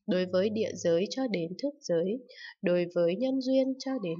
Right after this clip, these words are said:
tăng thượng duyên, đối với vô minh cho đến lão tử cũng lại như vậy." Khi ấy Đại Bồ Tát đối với Bố Thí Ba La Mật Đa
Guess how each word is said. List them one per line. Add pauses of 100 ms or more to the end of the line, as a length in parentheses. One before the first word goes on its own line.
(120)
tăng
thượng
duyên, (240)
đối
với
vô
minh
cho
đến
lão
tử (140)
cũng
lại
như
vậy." (680)
Khi
ấy
Đại
Bồ (100)
Tát (400)
đối
với
Bố
Thí
Ba
La
Mật (100)
Đa